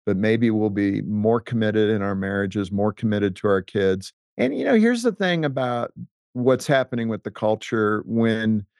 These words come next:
sin abounds, grace abounds all the more. You can't hide a light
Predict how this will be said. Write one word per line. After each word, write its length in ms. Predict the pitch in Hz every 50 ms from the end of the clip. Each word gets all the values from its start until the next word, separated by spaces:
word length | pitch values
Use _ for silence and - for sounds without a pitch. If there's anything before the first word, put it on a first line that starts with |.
| _ _ _ _ _ _ _ _
sin 260 | - - - 165 160 156
abounds, 880 | 139 117 127 120 120 120 120 120 120 131 135 127 - - - - - -
grace 340 | 110 120 113 120 117 - -
abounds 420 | 123 104 117 110 110 113 110 101
all 160 | 113 107 107
the 80 | 104 101
more. 300 | 101 101 104 104 107 110
You 160 | 110 107 104 98
can't 320 | - - 117 110 104 -
hide 460 | - - 113 107 101 101 107 107 104
a 80 | 104 98
light 340 | 98 98 101 104 104 104